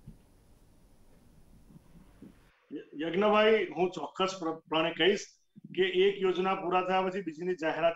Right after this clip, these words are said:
ક્યારેય નથી. તમે સમજો, એક યોજના પૂરી ન થાય એ પહેલા જ બીજી યોજનાની જરૂરિયાત હોય અને એટલા માટે કરવી પડે. હું તમને સમજાવું કે અમદાવાદમાં જો એસ પી Ring Road પર એક bridge બનતો હોય કે એક flyover બનતો હોય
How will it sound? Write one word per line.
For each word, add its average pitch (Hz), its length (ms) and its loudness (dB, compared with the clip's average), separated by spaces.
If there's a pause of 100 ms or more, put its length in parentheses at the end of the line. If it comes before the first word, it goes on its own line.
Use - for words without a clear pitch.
ક્યારેય 143 260 -2
નથી. 127 240 -12 (760)
તમે 156 140 -4
સમજો, 208 280 -2
એક 185 340 0
યોજના 190 360 0
પૂરી 208 380 -8
ન 202 140 -2
થાય 208 220 -2
એ 208 100 0
પહેલા 202 260 -4
જ - 100 -8
બીજી 190 220 -12
યોજનાની 202 340 -4
જરૂરિયાત 202 480 -4
હોય 214 220 0 (460)
અને 196 160 -4
એટલા 208 200 -2
માટે 220 180 -2
કરવી 220 260 -4
પડે. 190 140 -4
હું 196 120 -4
તમને 220 180 -2
સમજાવું 214 500 -2
કે 208 80 -6
અમદાવાદમાં 208 760 -4 (320)
જો 208 80 -4
એસ 180 260 -4
પી 226 100 -8
Ring 214 200 -4
Road 214 240 0
પર 214 120 0
એક - 180 -4
bridge 190 220 -6
બનતો 202 280 0
હોય 208 140 2
કે 208 100 -2
એક 208 100 -4
flyover 208 460 -2
બનતો 226 280 -4
હોય 165 220 -4